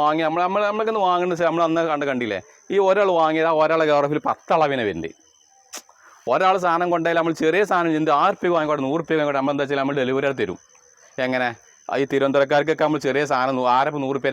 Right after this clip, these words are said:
പപ്പായ, ആരെ നൂറ് റുപ്യ മൂന്ന് പപ്പായ അല്ലെങ്കിൽ മൂന്ന് എടുത്ത് ആരെ കൊണ്ടു കൊടുക്കുന്നുള്ളൂ, നമ്മൾ ആ പൈസക്കാരൻ തരും. അപ്പോൾ ഓര് സന്തോഷപ്പെട്ട് എന്താ ഡ്രൈവർമാർക്ക് എന്താ കൊടുക്കണം അത്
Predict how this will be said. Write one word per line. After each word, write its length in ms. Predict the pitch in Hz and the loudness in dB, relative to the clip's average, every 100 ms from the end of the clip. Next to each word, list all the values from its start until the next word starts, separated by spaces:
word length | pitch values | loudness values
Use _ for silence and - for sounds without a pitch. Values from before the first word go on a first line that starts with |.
| 131 | -2
പപ്പായ, 320 | 110 127 127 123 | -2 0 -2 0
ആരെ 100 | 117 120 | -2 0
നൂറ് 120 | 117 | -4
റുപ്യ 140 | 117 120 | -2 -2
മൂന്ന് 140 | 113 113 | -2 -2
പപ്പായ 240 | 104 - 110 | -4 -2 -4
അല്ലെങ്കിൽ 180 | 110 113 | -4 -4
മൂന്ന് 180 | 117 113 | -4 -6
എടുത്ത് 160 | 104 113 | -2 -2
ആരെ 120 | 117 113 | 0 -2
കൊണ്ടു 120 | 110 | -4
കൊടുക്കുന്നുള്ളൂ, 400 | 107 110 107 98 - - - | -4 -4 -4 -6 -8 -16 -8
നമ്മൾ 160 | 156 160 | 0 0
ആ 40 | 156 | 2
പൈസക്കാരൻ 380 | 143 160 147 135 | 0 0 -2 0
തരും. 100 | 143 | -2
അപ്പോൾ 120 | 151 170 | 0 0
ഓര് 120 | 208 185 | 0 0
സന്തോഷപ്പെട്ട് 420 | 143 147 151 151 | -2 -4 -4 -4
എന്താ 100 | 143 135 | -2 -2
ഡ്രൈവർമാർക്ക് 420 | 127 127 131 135 | -2 -2 -2 -2
എന്താ 120 | 131 123 | -2 -4
കൊടുക്കണം 220 | 117 | -2
അത് 60 | 123 | -2